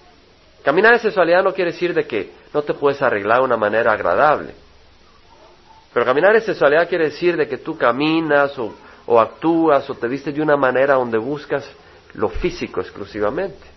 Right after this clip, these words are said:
Que te gusta que tal vez la mujer cuando entra a un lugar, ¡wow!, todo el mundo deja hasta de comer sus hamburguesas. Dice,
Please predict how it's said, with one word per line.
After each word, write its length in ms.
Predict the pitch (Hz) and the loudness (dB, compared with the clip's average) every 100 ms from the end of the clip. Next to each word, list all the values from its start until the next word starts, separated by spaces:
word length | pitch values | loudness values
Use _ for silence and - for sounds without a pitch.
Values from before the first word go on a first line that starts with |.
| - - - _ _ _ _ _ _ _ _ _ _ _ _ - | -20 -20 -20 _ _ _ _ _ _ _ _ _ _ _ _ -12
Que 80 | |
te 120 | - 123 | -4 -2
gusta 280 | 151 160 | 0 2
que 100 | 139 131 | 0 0
tal 220 | 127 113 | -2 0
vez 120 | 143 | 0
la 80 | 143 | 0
mujer 240 | 127 139 | -2 -2
cuando 280 | 135 117 113 | -2 0 0
entra 200 | 135 143 | 0 -2
a 40 | |
un 60 | 135 | -2
lugar, 300 | 127 123 - - | -2 -4 -6 -4
¡wow!, 420 | 143 175 156 139 | -2 0 -2 -6
todo 220 | 135 131 | -4 -4
el 60 | 135 | -4
mundo 340 | 143 131 107 - - _ _ _ - | -6 -6 -8 -10 -20 _ _ _ -6
deja 200 | 120 135 | -6 -6
hasta 200 | - 117 | -2 0
de 120 | 98 | 0
comer 260 | 98 107 127 | -4 -6 -6
sus 160 | 131 | -6
hamburguesas. 580 | 107 92 110 185 185 - - - _ - | -8 -8 -8 -8 -10 -18 -20 -20 _ -6
Dice, 580 | 170 202 - 135 131 | -2 -2 0 0 0